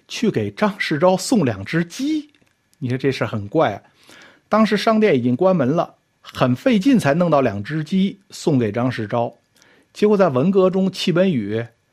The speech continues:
就和康生讲这件事儿。这个康生是老谋深算，他让戚本禹去看《三国志》，说你去看这个《三国志》里啊，乔玄和曹操两个人的关系。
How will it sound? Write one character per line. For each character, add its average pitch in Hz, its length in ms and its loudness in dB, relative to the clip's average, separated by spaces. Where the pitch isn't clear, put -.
就 185 120 2
和 165 140 2
康 233 340 2
生 277 240 2
讲 101 320 -6
这 113 120 -4
件 107 180 -4
事 123 120 -4
儿。 104 120 -8
这 170 120 -4
个 147 100 2
康 202 400 0
生 208 220 2
是 175 100 -2
老 113 280 -2
谋 110 260 0
深 185 240 0
算， 165 320 -2
他 - 160 -4
让 196 120 2
戚 170 200 -2
本 196 180 2
禹 117 240 -6
去 175 160 -4
看 180 260 -2
《三 226 220 2
国 196 120 2
志》， 208 360 -2
说 226 80 2
你 202 140 4
去 180 140 -4
看 196 280 -2
这 151 120 -2
个 143 100 -2
《三 254 320 4
国 190 180 2
志》 202 240 0
里 110 160 -2
啊， 107 240 -8
乔 196 420 2
玄 139 460 -2
和 - 260 -4
曹 180 360 0
操 285 300 2
两 135 220 0
个 107 80 -6
人 104 160 -6
的 120 120 -2
关 160 280 2
系。 - 220 -6